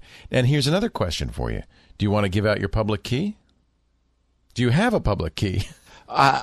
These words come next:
Speaker 2: I'm not. I've never been a P G P user.
Speaker 1: <laughs> Well, I'll
Speaker 2: I,
Speaker 1: tell
Speaker 2: I,
Speaker 1: you what.
Speaker 2: I
Speaker 1: I'll,
Speaker 2: just
Speaker 1: I'll put my public key in, uh, the, uh, show notes.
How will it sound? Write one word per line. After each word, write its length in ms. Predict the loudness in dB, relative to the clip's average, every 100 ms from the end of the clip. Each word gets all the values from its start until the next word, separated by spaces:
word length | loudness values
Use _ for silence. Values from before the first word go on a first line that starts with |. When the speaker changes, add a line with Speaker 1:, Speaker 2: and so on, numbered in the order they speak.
| 0
Speaker 2:
I'm 320 | 4 8 8 10
not. 260 | 10 10
I've 100 | 8
never 240 | 8 8 8
been 140 | 4
a 40 | 2
P 200 | 0 0
G 180 | 0
P 160 | 0 2
user. 480 | 2 2 0 -2 -4
Speaker 1:
<laughs> 260 | -4 -6 -8 -12 -10 -2
Well, 140 | 4
I'll 60 | 6
Speaker 2:
I, 60 |
Speaker 1:
tell 100 | 8
Speaker 2:
I, 40 | 8
Speaker 1:
you 60 | 8
what. 120 | 6
Speaker 2:
I 40 |
Speaker 1:
I'll, 60 | 6
Speaker 2:
just 160 | 2 0 -8 -2
Speaker 1:
I'll 120 | 0
put 160 | 0 2
my 220 | 2 2
public 340 | 0 0 -2
key 260 | -4 -4 -2
in, 320 | -2 -4 -6 -2
uh, 240 | 0 0
the, 260 | -2 -4 -4
uh, 40 |
show 220 | -2 -2
notes. 420 | -2 -2 -4 -8